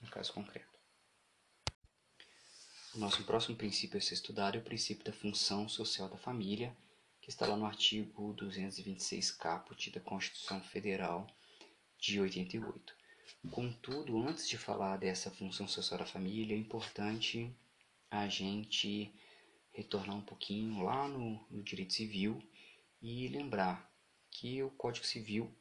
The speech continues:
de dois mil e dois, ele foi idealizado pelo saudoso Miguel Reale, tendo como base três princípios ou três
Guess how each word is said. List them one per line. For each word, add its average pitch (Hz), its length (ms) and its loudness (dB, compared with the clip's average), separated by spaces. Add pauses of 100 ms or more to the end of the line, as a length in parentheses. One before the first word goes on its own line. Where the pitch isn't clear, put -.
de - 140 -4
dois 95 220 0
mil 95 120 2
e 90 40 -2
dois, 104 580 4 (720)
ele 95 220 0
foi 92 260 2
idealizado 92 580 4
pelo 95 520 0 (500)
saudoso 92 680 0 (500)
Miguel 92 360 4
Reale, 107 680 2 (480)
tendo 113 400 2
como 107 800 0 (540)
base 98 760 8 (380)
três 120 420 4
princípios 107 880 0
ou 107 260 2
três 107 560 2